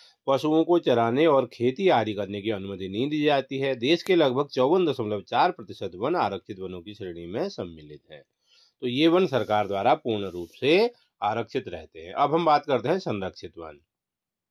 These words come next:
संरक्षित वन वे वन हैं जिसमें पशुओं को चराने व खेती करने की अनुमति कुछ विशिष्ट प्रतिबंधों के साथ प्रदान की जाती है। भारत के लगभग उनतीस दशमलव दो प्रतिशत वन संरक्षित वन हैं।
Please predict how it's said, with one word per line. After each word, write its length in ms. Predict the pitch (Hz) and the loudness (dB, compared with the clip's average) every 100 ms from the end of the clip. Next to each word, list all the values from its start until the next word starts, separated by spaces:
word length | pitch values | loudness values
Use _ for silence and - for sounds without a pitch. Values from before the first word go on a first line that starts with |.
| _ _ _ _ _ _ | _ _ _ _ _ _
संरक्षित 500 | - 127 151 165 180 | -6 0 0 2 4
वन 160 | 185 185 | 4 4
वे 220 | 127 135 | 4 4
वन 200 | 151 165 | 6 4
हैं 160 | 160 185 | 4 4
जिसमें 280 | 160 143 | 2 2
पशुओं 420 | 123 113 110 143 143 | 0 -2 -2 -4 0
को 140 | 156 | -2
चराने 460 | 139 113 110 127 165 | 2 2 2 4 4
व 120 | 165 | 2
खेती 340 | - 131 175 | 2 -2 -2
करने 300 | 160 107 104 | 0 0 -2
की 100 | 101 | -4
अनुमति 380 | 113 98 117 170 | -6 -2 -4 -4
कुछ 260 | 180 160 120 | -4 -6 -4
विशिष्ट 400 | 117 202 - 247 | -4 -4 -6 -8
प्रतिबंधों 580 | 120 110 104 101 98 | -8 -8 -6 -6 -8
के 120 | 95 92 | -10 -2
साथ 220 | 117 180 | 0 0
प्रदान 400 | 175 110 95 90 | -2 -8 -8 -10
की 180 | 82 80 | -16 -16
जाती 320 | 78 _ 78 | -16 _ -20
है। 180 | 85 73 _ - _ 107 | -18 -20 _ -20 _ -2
भारत 300 | 123 160 165 | 2 2 2
के 80 | 196 | 2
लगभग 360 | 175 147 165 165 | 4 4 2 2
उनतीस 400 | 127 123 208 175 | 0 0 2 2
दशमलव 340 | 123 127 123 | 2 2 0
दो 220 | 104 160 | 4 2
प्रतिशत 380 | 156 110 104 101 | 2 -2 -4 -4
वन 200 | 98 180 | 0 -2
संरक्षित 540 | 214 135 98 95 - 101 | 0 -4 -4 -6 -8 -10
वन 360 | 92 131 220 254 _ | -4 -4 -4 -6 _
हैं। 220 | 90 71 | -20 -20